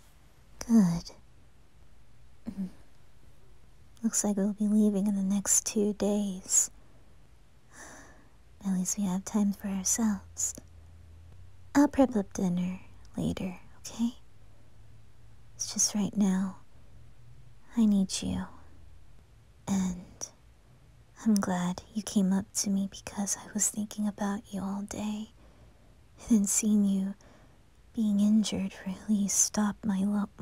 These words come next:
my whole world. Don't worry.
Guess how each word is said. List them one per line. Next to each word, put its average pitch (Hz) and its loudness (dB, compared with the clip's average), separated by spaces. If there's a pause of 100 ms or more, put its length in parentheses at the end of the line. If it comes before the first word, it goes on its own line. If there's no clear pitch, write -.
(100)
my 196 2
whole 214 4
world. 214 0 (2000)
Don't 196 -2
worry. 190 -2